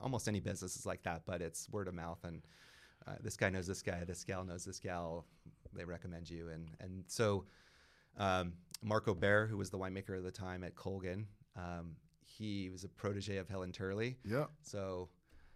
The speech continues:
Speaker 1: um, and Mark Aubert and Chris Howell were roommates way back in the, after college days, maybe in college at, uh, at Davis or after Davis.
Speaker 2: Mm.
Speaker 1: And so those,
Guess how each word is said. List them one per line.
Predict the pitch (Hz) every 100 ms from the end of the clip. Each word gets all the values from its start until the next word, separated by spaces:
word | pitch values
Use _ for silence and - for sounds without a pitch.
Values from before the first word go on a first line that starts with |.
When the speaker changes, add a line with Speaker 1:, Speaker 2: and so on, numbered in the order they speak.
| -
Speaker 1:
um, | 90 92 95
and | 98 92
Mark | 95 92
Aubert | 92 101 98 98
and | 95
Chris | - 101
Howell | 98 95 101
were | 101 92 92 87
roommates | 101 110 104 110 101
way | 98
back | 95 95 95 -
in | 95 92 92 90 90 101 104
the, | 104 104
after | 90 98
college | 92 101 98 101
days, | 107 101 98
maybe | 101 101
in |
college | - 101 98 107 101 104
at, | 98 95 -
uh, | 92 87 92
at |
Davis | 92 95 98 -
or |
after | 95 -
Davis. | 92 92 101 127
Speaker 2:
Mm. | 107 - - - - 95
Speaker 1:
And | 95
so | 113
those, | 101 110 117 -